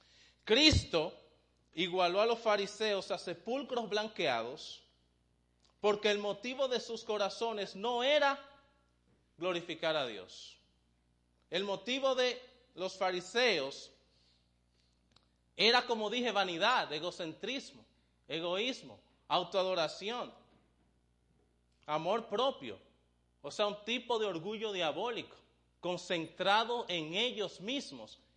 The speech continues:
y no en Cristo, no en Dios. Amén.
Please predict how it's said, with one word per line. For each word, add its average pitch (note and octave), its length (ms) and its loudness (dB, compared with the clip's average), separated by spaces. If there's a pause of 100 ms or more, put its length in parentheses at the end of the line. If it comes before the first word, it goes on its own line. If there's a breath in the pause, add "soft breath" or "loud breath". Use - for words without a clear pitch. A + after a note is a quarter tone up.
(120 soft breath)
y F#3+ 140 -6
no G3 200 -2
en F#3 100 -4
Cristo, G3+ 500 -8
no F3 200 0
en F#3+ 140 -4
Dios. - 460 -10 (840)
Amén. B3+ 400 -2